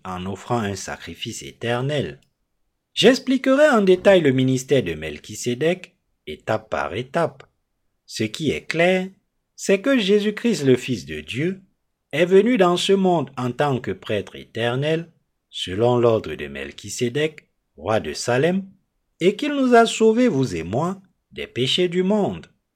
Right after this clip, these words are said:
Jésus n'a pas hérité de sa fonction de grand prêtre par la lignée de Lévi. Il nous a sauvés en venant sur cette terre, selon l'ordre de Melchisédek,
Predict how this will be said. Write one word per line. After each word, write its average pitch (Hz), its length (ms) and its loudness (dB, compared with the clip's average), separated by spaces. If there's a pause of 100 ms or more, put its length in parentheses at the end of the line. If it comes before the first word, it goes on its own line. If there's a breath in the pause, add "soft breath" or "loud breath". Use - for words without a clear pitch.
(520)
Jésus 226 400 2
n'a 277 160 0
pas 240 300 4
hérité 202 460 2
de 147 120 2
sa 139 200 0
fonction 139 480 -2
de 90 140 -4
grand 107 320 -4
prêtre - 400 -6
par 82 260 -8
la 73 140 -8
lignée 87 360 -8
de 69 100 -10
Lévi. 113 580 -6 (1000)
Il 269 140 0
nous 269 200 2
a 220 100 10
sauvés 220 440 6
en 165 120 4
venant 123 340 2
sur - 180 -8
cette - 340 -10
terre, 156 440 0 (280)
selon 92 460 -4
l'ordre 98 420 -2
de 69 120 -12
Melchisédek, 123 1040 -6